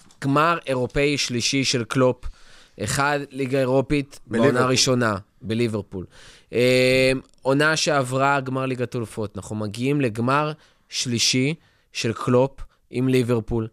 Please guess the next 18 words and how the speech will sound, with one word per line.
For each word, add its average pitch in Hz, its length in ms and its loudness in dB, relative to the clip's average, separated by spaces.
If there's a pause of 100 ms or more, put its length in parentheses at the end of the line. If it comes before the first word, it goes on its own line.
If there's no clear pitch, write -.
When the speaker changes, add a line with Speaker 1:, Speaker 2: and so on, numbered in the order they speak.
(120)
Speaker 1:
באירופה. 110 640 -2 (340)
גמר 139 260 0
שני 147 260 -2
ברצף 123 360 -2
של 117 140 -6
ליגת 117 280 -2
אלופות. 117 520 -2 (400)
פעמיים 139 340 0
הפסדנו 135 340 -2
שלוש 123 340 -2
אחד, 120 320 0 (460)
אנחנו - 160 -8
בגמר 110 360 -2
השלישי. 120 500 -2 (440)
מה 131 320 0 (220)
נשתנה 117 500 -4
בגמר 110 500 -4
הזה 127 360 -2